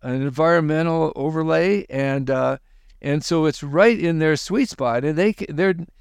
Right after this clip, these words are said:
it makes them do the, uh, the use leftovers better message, uh, far better than they could do it with just telling people for the hundredth time,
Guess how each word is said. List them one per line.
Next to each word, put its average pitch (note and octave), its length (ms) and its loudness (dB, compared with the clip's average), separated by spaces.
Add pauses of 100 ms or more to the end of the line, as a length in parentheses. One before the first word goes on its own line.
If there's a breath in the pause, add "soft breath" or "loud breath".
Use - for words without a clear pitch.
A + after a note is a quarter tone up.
(100)
it D3+ 180 -8
makes G#3 300 2
them F3+ 360 2 (320)
do G3 280 0
the, D#3 360 2
uh, C3 320 0 (320)
the D3+ 120 -8
use F#3+ 260 0
leftovers D#3+ 640 2
better C#3 480 0 (440)
message, C#3 880 -2 (460)
uh, C3 500 -2 (340)
far F#3 400 2
better B2 400 2
than B2+ 160 -4
they C#3 160 0
could C3+ 220 -4
do C#3 220 0
it C3 180 -4
with C#3 400 -4
just - 400 -2
telling D#3+ 340 0
people C3+ 600 -2 (180)
for D#3 200 0
the C#3 200 0
hundredth E3+ 400 0
time, D#3+ 420 2